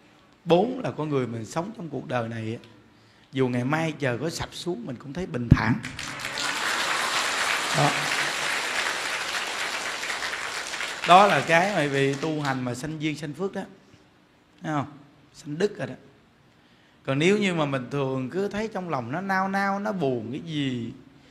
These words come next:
nó lo cái gì, rồi mình sao mình thường thấy người ta giả dối với mình không à? Thấy người ta gạt mình gì đâu không? Thấy người ta không có thật.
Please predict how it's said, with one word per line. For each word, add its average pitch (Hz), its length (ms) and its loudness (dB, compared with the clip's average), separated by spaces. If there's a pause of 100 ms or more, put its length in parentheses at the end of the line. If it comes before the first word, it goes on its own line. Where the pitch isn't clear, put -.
(260)
nó 196 100 -2
lo 202 380 6
cái 220 100 -2
gì, 131 480 0 (1120)
rồi 160 100 6
mình 160 260 2
sao 196 100 2
mình 165 120 0
thường 160 200 2
thấy 220 160 2
người 220 100 -4
ta 196 100 0
giả 151 220 0
dối 240 340 4
với - 100 -8
mình 180 200 -2
không 175 220 -2
à? - 20 -16 (1120)
Thấy 254 100 -6
người 240 120 -4
ta 208 60 -2
gạt 143 440 -2
mình 139 200 -4
gì 135 100 -4
đâu 175 200 -6
không? 214 100 -12 (720)
Thấy 254 100 -4
người 247 80 -2
ta 233 80 -2
không 233 120 -4
có 254 80 -2
thật. 123 260 6